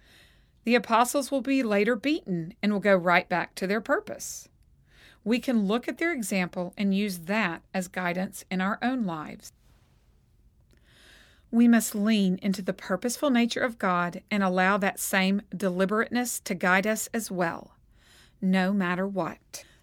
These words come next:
Third, we discern the ever-present power of God. We see it before this interaction ever takes place. We will see it throughout the book of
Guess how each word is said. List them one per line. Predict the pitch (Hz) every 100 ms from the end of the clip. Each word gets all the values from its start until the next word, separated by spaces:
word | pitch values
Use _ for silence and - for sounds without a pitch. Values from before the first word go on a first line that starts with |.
| _ -
Third, | 330 226 180 196 - - - -
we | 220 262
discern | 330 - 202 185 190
the | 185 202
ever-present | 208 247 - 226 208 -
power | - 196 196
of | 202 -
God. | 175 156 131 - - _ _ - - -
We | 214 220
see | - 240
it | 285
before | 233 202 208 202
this | 196 -
interaction | 208 247 214 185 - 196 190 196
ever | 190 214
takes | 208 190 -
place. | - 170 - - - - _ _ - - -
We | 202
will | 214 196
see | - 185
it | 202 -
throughout | 240 247 247
the | 247
book | 269
of | 285